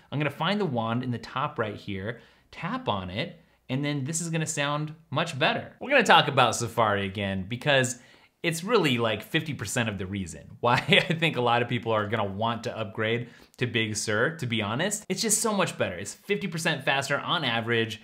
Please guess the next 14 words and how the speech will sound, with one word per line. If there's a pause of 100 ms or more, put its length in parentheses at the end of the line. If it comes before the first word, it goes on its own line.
(140)
at
loading
your
frequently
visited
websites
than
Chrome. (320)
Chrome
is
slow,
Chrome
is
awful.